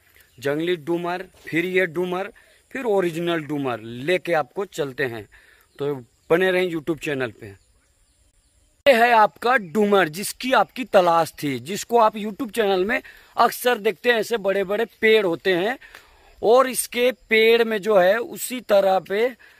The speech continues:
जैसे अभी आपने देखा फल, लेकिन इसके फल लतर पे नहीं होते, ऐसे तने पे ही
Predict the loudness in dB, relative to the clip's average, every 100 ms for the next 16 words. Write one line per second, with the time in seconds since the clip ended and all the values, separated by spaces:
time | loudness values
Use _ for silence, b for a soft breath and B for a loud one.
0 | b b 2 2 2 0 -2 -4 -2 -2
1 | 4 4 4 0 -2 0 0 0 2 2
2 | 2 -10 B B B 0 0 0 -4 0
3 | -2 0 0 0 0 0 0 2 0 0
4 | -4 -2 -4 -4 -4 -8 -4 -4 -2 -6
5 | -2 -4 -4